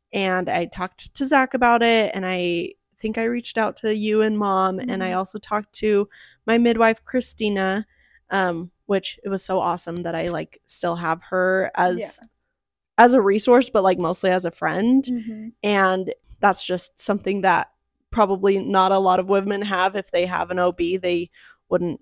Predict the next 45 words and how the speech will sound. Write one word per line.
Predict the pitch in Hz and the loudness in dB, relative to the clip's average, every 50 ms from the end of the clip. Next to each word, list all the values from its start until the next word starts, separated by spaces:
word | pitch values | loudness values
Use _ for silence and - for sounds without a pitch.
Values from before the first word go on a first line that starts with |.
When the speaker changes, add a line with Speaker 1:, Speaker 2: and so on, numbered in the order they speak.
| _ _ | _ _
Speaker 1:
text | - - - - - - - - - _ | -10 -10 -10 -8 -10 -12 -12 -12 0 _
them | 247 254 269 285 294 294 285 269 | 6 8 8 8 8 8 8 8
and | 247 233 226 208 | 8 6 6 2
say, | - 202 190 196 | 2 2 2 4
like, | 202 196 190 185 | 4 4 4 4
"What | - 180 160 135 - | 4 2 2 2 0
can | - 226 | 0 0
I | 202 190 | 0 0
do?" | 180 180 185 190 196 | 0 2 4 4 6
I | - 196 208 | 6 4 4
mean, | 214 208 196 196 185 | 4 4 2 0 0
they | 185 190 | 0 0
might | 185 185 196 202 185 | 2 2 0 0 0
Speaker 2:
Yeah. | |
Speaker 1:
call | 208 - - 214 214 | -2 2 2 4 4
the | 202 202 190 | 4 4 4
office, | 185 190 196 - 196 196 196 - - | 4 4 2 0 -4 -4 -4 -4 -6
and | - 180 180 180 185 185 - _ _ _ _ _ _ | -6 -6 -6 -6 -8 -10 -12 _ _ _ _ _ _
the | - 175 | 0 2
office | 180 180 180 - 190 - | 2 2 2 0 -4 -2
has | - 190 185 180 | 0 0 0 0
a | 185 | -2
protocol | 180 - 202 190 190 190 190 185 - - 190 180 180 185 | -2 0 0 0 0 0 -2 -2 0 2 2 4 4 4
or | 185 185 | 4 2
whatever, | 185 185 175 175 175 175 180 180 180 | 2 2 2 0 0 0 -2 -4 -2
Speaker 2:
Yeah. | 202 208 | 0 2
Speaker 1:
but | 180 175 160 - 214 220 _ _ _ _ _ _ _ _ _ _ | 2 4 2 2 -2 -8 _ _ _ _ _ _ _ _ _ _
it's, | 220 214 190 - - - - | 0 2 2 0 -2 -2 0
it | - 214 | 2 2
was | 202 202 190 185 | 4 4 2 0
just | 196 190 - - | -2 -2 -2 -2
so | - 180 175 | 0 0 0
nice | 175 165 160 180 185 - - | 0 -2 -4 -4 -6 -6 -6
to | - - 180 175 170 170 165 - | -6 -4 -2 -2 -2 -2 -4 -4
reach | - 180 175 175 - | -2 -2 -2 -2 -2
out | 180 170 156 - - - | -4 -4 -4 -4 -10 -8
to | - 190 180 180 175 - - _ _ _ _ _ - | -4 -2 -2 -2 -2 -6 -8 _ _ _ _ _ -2
my | 208 202 196 | -2 0 0
friend | - - 330 349 247 214 208 196 | 4 6 6 6 6 4 0 -2
who | 208 226 240 220 214 208 196 196 185 - | 2 6 6 8 10 8 8 6 4 2
Speaker 2:
Yeah. | 226 233 | 2 6
Speaker 1:
also | 208 202 208 208 - 220 208 208 208 | 6 6 8 6 4 4 4 4 4
is | 190 - 196 190 202 | 4 2 2 2 4
a | 202 196 196 190 196 196 - - - - _ _ _ _ _ _ _ _ _ - | 6 6 6 4 4 0 -6 -14 -20 -20 _ _ _ _ _ _ _ _ _ 2
provider | - 254 208 247 262 269 247 214 208 202 208 208 | 2 4 6 6 6 8 6 6 6 6 6 4